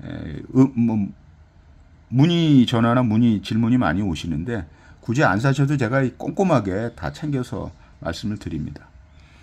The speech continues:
그러니까 여기 내용도 이제 이 조형에 대해서는 뭐 카메라에 담았기 때문에 이게 쭉 보시면 될 것 같고요. 아, 이제 아주 중요한 기형으로서 이제 이런 것 중에 이제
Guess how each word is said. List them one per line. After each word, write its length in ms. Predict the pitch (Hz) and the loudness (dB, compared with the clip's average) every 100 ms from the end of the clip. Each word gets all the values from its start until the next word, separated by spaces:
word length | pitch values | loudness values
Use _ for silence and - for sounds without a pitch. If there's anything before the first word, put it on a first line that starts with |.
| - - - - - | -20 -20 -20 -20 -12
그러니까 200 | - 131 | -2 2
여기 200 | 165 190 | 4 4
내용도 420 | 156 131 170 175 175 | 6 6 6 4 2
이제 380 | 147 143 139 | 4 4 6
이 220 | 123 120 - | 6 4 4
조형에 460 | 127 170 190 175 | 6 8 6 4
대해서는 520 | 151 131 123 110 117 | 4 4 4 0 0
뭐 320 | 117 87 80 71 - - _ _ - - - - - - | 2 0 -2 -6 -12 -20 _ _ -20 -20 -20 -20 -20 -4
카메라에 360 | 123 180 247 113 | 4 6 6 2
담았기 400 | 85 95 95 - | 0 0 -2 -4
때문에 300 | 87 101 101 | -2 0 -2
이게 180 | 85 85 | -4 -6
쭉 600 | - 131 135 135 131 123 - | -4 0 2 2 2 0 -4
보시면 360 | - 92 107 113 | -6 -2 -2 -2
될 160 | 73 | -2
것 120 | 69 101 | -6 -6
같고요. 400 | - - 104 107 - - - _ - - - - | -6 -6 -8 -8 -16 -20 -20 _ -20 -20 -20 -20
아, 300 | - 67 71 69 | -14 -10 -10 -8
이제 360 | 76 78 113 143 - - - - | -8 -6 -6 -8 -14 -20 -20 -14
아주 320 | - 92 117 | -8 -4 -4
중요한 540 | - 120 139 165 160 151 | 0 6 8 8 6 2
기형으로서 680 | 139 120 117 107 104 160 160 | 2 4 4 2 0 -2 -2
이제 560 | 131 98 92 87 80 - | 0 0 0 -2 -4 -8
이런 320 | - 95 95 | -8 -4 -4
것 180 | 90 71 | -4 -6
중에 260 | 82 92 | -6 -6
이제 120 | 110 | -6